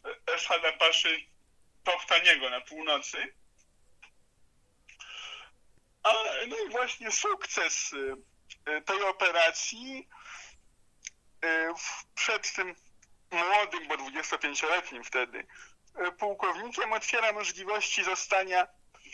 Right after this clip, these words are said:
najpierw ministrem spraw wewnętrznych, a potem premierem rządu albańskiego, ósmego już gabinetu od, y, formalnego uznania niepodległości.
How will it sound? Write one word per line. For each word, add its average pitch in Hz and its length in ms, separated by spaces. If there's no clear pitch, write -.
najpierw 208 380
ministrem 196 420
spraw 185 240
wewnętrznych, 190 560
a 180 80
potem 214 340
premierem 190 720
rządu 156 440
albańskiego, 139 680
ósmego 208 960
już 180 280
gabinetu 180 920
od, 208 240
y, 190 1040
formalnego 196 720
uznania 190 340
niepodległości. 175 1000